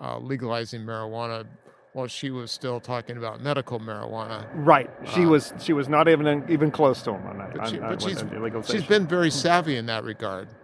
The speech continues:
Speaker 1: You know, she's not, she's very difficult to, to box in. Uh, she's very, a very good listener. Um, I think, you know, already I think she's done well. I think she's gonna be a good vice president.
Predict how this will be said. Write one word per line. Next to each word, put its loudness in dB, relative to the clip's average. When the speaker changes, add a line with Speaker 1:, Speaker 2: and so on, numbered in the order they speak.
Speaker 1:
You -8
know, -8
she's -8
not, 0
she's -8
very 0
difficult -6
to, -2
to -6
box -4
in. -8
Uh, -8
she's -12
very, -2
a -10
very -6
good -8
listener. -8
Um, -10
I -10
think, -10
you -12
know, -8
already -2
I -6
think -12
she's -16
done -10
well. -8
I -10
think -16
she's -18
gonna -12
be -10
a -12
good -10
vice -8
president. -14